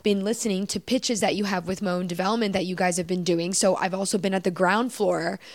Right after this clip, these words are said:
of something, or sorry, I should say ground zero coming from New York. And, uh, <laughs> ooh, sensitive subject. And <laughs> too soon or too late. <laughs> And, uh, but it's like, I just hope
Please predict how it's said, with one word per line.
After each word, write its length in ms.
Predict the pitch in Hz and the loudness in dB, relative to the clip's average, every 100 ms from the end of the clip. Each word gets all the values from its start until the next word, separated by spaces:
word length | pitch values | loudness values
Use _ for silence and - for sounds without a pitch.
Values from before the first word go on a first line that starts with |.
| - - | -20 -6
of 120 | - 190 | -2 0
something, 540 | 185 175 185 196 269 - - - | 0 2 2 2 -2 -12 -18 -6
or 220 | 170 175 - | -2 -2 -2
sorry, 300 | - 170 160 | -2 -2 0
I 20 | |
should 240 | - 165 | -4 -2
say 140 | - 156 | -2 0
ground 320 | 170 160 160 | 0 0 0
zero 220 | 175 165 | 0 0
coming 240 | 160 165 160 | -2 -4 -4
from 180 | 165 | -4
New 60 | 165 | -4
York. 280 | 160 165 - - - - - | -2 -4 -6 -16 -16 -16 -2
And, 400 | 202 202 208 190 | 2 4 4 6
uh, 460 | 208 196 185 185 190 - | 6 8 8 6 4 6
<laughs> 300 | 320 247 - | 8 8 8
ooh, 140 | 349 277 | 8 8
sensitive 360 | 254 240 247 | 8 6 6
subject. 320 | 233 240 294 - - - | 6 8 6 4 -2 2
And 360 | 233 233 247 240 | 6 6 6 6
<laughs> 60 | 269 - 339 370 381 359 370 - - 381 - 427 - 403 392 320 - 302 | 6 8 10 10 10 8 8 6 4 4 6 2 2 -2 0 0 2 2
too 160 | - 320 | 8 8
soon 300 | - 330 453 539 - - 202 247 | 8 10 10 10 0 -6 4 10
or 200 | 233 233 | 10 10
too 300 | - 349 427 | 10 12 12
late. 420 | 285 349 175 98 - | 10 8 2 2 2
<laughs> 100 | - | 6
And, 340 | 320 294 294 - | 6 6 0 2
uh, 460 | - - - - - 370 427 370 294 - | 2 2 2 2 0 -6 -6 -8 -12 -8
but 160 | 214 302 | 2 4
it's 180 | 320 - | 4 6
like, 260 | 277 247 - - - - _ - | 4 4 -2 -20 -20 -20 _ 2
I 260 | 196 247 247 | 4 4 4
just 220 | 277 - | 2 2
hope 360 | 233 208 202 | 4 6 4